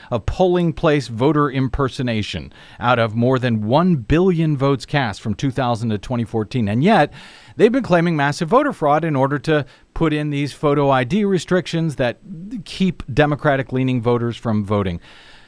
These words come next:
Don't you, Fergus, uh, taking the blame for the entire party, don't you, uh, <laughs> have some culpability here for, uh,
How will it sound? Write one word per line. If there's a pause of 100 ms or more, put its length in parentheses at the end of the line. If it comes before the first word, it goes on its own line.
(340)
Don't
you,
Fergus,
uh,
taking
the
blame
for
the
entire
party,
don't
you, (240)
uh,
<laughs>
have
some
culpability
here (560)
for,
uh,